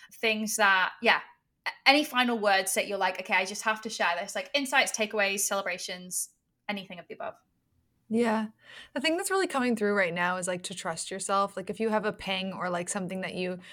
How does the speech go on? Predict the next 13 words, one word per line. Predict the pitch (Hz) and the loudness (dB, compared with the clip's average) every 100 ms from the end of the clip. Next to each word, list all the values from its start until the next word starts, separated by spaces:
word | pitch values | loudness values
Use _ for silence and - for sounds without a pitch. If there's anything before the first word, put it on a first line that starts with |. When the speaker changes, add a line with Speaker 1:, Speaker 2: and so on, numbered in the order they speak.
| - | -20
Speaker 2:
feel | - 214 | -2 0
called | 208 - 180 180 | 2 2 2 2
towards | - 180 165 | 0 -2 -2
doing | 175 180 175 175 | -2 -2 0 -4
or, | 170 | -4
or, | 156 - 165 - _ - | -6 -4 -4 -4 _ -4
or | 175 | -2
exploring | - - 185 180 175 175 165 | -2 0 2 2 2 0 -4
or | 156 156 165 - _ _ _ _ _ | -6 -6 -8 -12 _ _ _ _ _
you | 190 | -4
know, | 147 147 - - | -2 -4 -6 -8
experiencing, | - - 180 185 190 175 180 170 | -6 -2 -2 0 0 2 0 0
like, | 170 170 | -4 -6